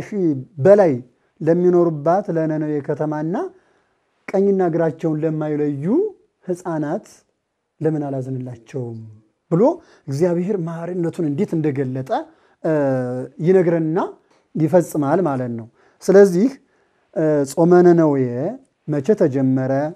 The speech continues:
እንዴት ተጀመረ፣ ማን ጀመረው የሚለው የነነዌ ሰዎች እግዚአብሔርን ኃጢአት ሰርተው እግዚአብሔርን አሳዝነው፣ እ፣ ከተማቸው ልትገለበጥ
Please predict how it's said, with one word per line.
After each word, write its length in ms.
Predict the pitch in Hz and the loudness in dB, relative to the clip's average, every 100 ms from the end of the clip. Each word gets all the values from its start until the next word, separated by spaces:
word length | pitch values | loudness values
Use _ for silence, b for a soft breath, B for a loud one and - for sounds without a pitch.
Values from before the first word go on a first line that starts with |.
| - | -6
እንዴት 280 | 156 165 180 | -2 0 0
ተጀመረ፣ 540 | 160 135 139 135 135 131 123 | 0 -2 0 0 0 -4 -4
ማን 280 | 151 165 165 | -2 -2 -2
ጀመረው 600 | 131 156 143 139 131 120 | 0 0 2 0 0 0
የሚለው 500 | 123 160 190 220 196 262 - b b b | 0 0 0 0 0 -2 -8 b b b
የነነዌ 440 | 151 156 160 156 151 147 | -2 0 2 2 0 -2
ሰዎች 480 | 151 135 127 180 - - _ _ _ - | -2 -4 -4 -6 -10 -20 _ _ _ -8
እግዚአብሔርን 540 | 123 131 143 165 196 196 | -4 -2 0 0 0 -2
ኃጢአት 360 | 156 156 180 175 | -4 -4 -2 -2
ሰርተው 320 | 175 147 185 | -2 -2 -2
እግዚአብሔርን 460 | 147 139 135 160 165 | -2 -2 -2 -2 -2
አሳዝነው፣ 600 | 143 147 131 127 143 180 220 240 _ _ _ - | -4 -4 -4 -4 -4 -2 -4 -8 _ _ _ -6
እ፣ 80 | 151 156 160 156 | -2 0 0 -2
ከተማቸው 520 | 156 160 156 151 - | -2 -4 -4 -4 -4
ልትገለበጥ 800 | 165 - 135 151 147 127 131 139 | -4 -6 -4 -2 0 -2 -4 -4